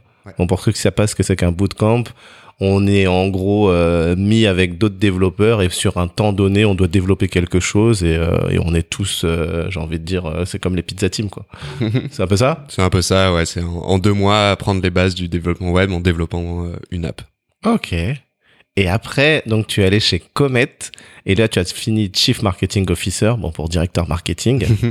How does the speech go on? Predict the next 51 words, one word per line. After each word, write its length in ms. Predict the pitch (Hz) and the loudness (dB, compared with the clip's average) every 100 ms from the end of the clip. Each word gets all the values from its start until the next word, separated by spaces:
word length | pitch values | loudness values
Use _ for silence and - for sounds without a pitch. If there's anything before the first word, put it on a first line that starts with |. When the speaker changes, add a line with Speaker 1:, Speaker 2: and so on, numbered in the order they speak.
| - - | -6 -14
Speaker 1:
<laughs> 400 | - 95 101 - | -10 -10 -10 -2
Speaker 2:
Et 360 | 107 104 101 98 | 2 4 4 4
donc, 220 | 113 110 | 2 0
Comet, 240 | 117 113 127 | 0 0 0
c'est 120 | 104 | 0
une 100 | 95 | 0
boîte 180 | 113 - | -2 0
qui 100 | 104 | -2
aide 80 | 95 | 0
les 120 | 92 | 0
entreprises 580 | 95 101 - - 127 107 | 0 -2 -2 -2 0 0
à 60 | |
trouver 300 | - 101 98 | -4 -2 -2
les 100 | 85 | -2
bons 240 | 80 107 117 | -2 -2 -2
freelances 500 | - 104 110 127 - | 0 0 0 -2 -4
pour 200 | - 90 | -2 -2
leurs 100 | 87 | -4
projets 300 | - 120 101 | -2 -2 -2
tech. 180 | - - - - | -6 -12 -14 -16
C'est 40 | - | -4
ça ? 20 | 107 | -2
Speaker 1:
C'est 40 | |
ça, 200 | - 87 _ - | -2 -4 _ -10
exactement. 600 | 92 95 104 - 87 87 _ - | -8 -6 -8 -6 -6 -6 _ -4
Speaker 2:
Ça 120 | 202 | -4
ressemble 240 | - 117 | 0 2
à 80 | 113 | 2
Malte 260 | 156 330 - | 2 0 0
ou 40 | |
pas 140 | 104 104 | 0 0
du 120 | 98 | 0
tout ? 200 | 107 120 113 - | -2 -4 -6 -10
Speaker 1:
C'est, 420 | - 101 90 90 | -2 2 4 4
oui, 160 | 117 | 2
c'est, 140 | 151 104 | 2 2
alors 180 | 95 98 | 2 2
c'est 160 | 107 98 | 0 2
Malte, 420 | 95 123 147 - | 2 0 -2 -2
mais 160 | 98 | 2
un 120 | 95 92 | 4 2
peu, 160 | - | 0
euh, 400 | 107 110 107 95 | 2 4 4 4
on 120 | 92 | 2
va 80 | 92 | 2
dire, 200 | 92 98 | 0 0
euh, 160 | 90 85 | 0 0
verticalisé 800 | 92 98 - - 92 95 92 104 | -2 -4 -6 -2 0 0 2 0
sur 160 | - 90 | 2 0
la 80 | 82 | 2
tech 220 | 95 | 0